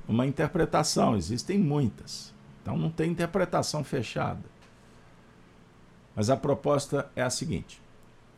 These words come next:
Significa que ele ficou suscetível das influências dos acontecimentos determinados pelo alto.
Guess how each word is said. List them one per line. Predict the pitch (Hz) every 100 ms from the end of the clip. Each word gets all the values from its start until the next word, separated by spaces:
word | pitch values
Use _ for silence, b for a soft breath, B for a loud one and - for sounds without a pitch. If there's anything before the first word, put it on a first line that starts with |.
| - - - - - - - - - - - - -
Significa | - 156 170 110 - 120 123 - - - - - - - - - -
que | 131
ele | 147 165 131
ficou | - 135 - 127
suscetível | 107 - 175 - 165 - - 170 180
das | 160 156 131
influências | 156 156 143 135 151 156 143
dos | 135 139
acontecimentos | 143 - - 139 135 143 120 139 143 131
determinados | 123 135 143 135 143 120 117 131 127 -
pelo | - 139 139 101
alto. | 69 - -